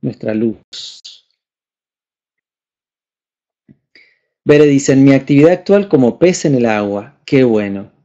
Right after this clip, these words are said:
Carla, "Yo cumplí mi sueño. Gracias, Padre. Felicitaciones a todos los que están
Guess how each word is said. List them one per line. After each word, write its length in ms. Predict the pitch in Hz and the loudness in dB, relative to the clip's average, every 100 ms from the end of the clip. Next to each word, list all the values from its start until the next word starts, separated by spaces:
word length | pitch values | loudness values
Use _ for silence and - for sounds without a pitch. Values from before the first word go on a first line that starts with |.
| _ | _
Carla, 420 | - 135 113 107 | -2 0 0 -4
"Yo 180 | 107 151 | -2 -2
cumplí 440 | 156 156 143 170 190 | -2 -4 -2 0 0
mi 140 | 180 | 0
sueño. 460 | - 127 110 104 104 | -4 -6 -4 -6 -2
Gracias, 420 | 123 143 156 139 | -2 -2 -8 -10
Padre. 460 | - 104 101 107 - _ _ _ _ _ | -10 -8 -10 -14 -20 _ _ _ _ _
Felicitaciones 880 | 139 127 120 123 117 - 160 147 - | -2 -2 -2 -4 -4 -2 -4 -4 -8
a 160 | 120 - | -16 -2
todos 340 | 165 165 160 | 2 4 2
los 120 | 151 | -4
que 120 | 143 - | -12 -20
están 460 | _ 135 139 143 | _ -2 -2 -4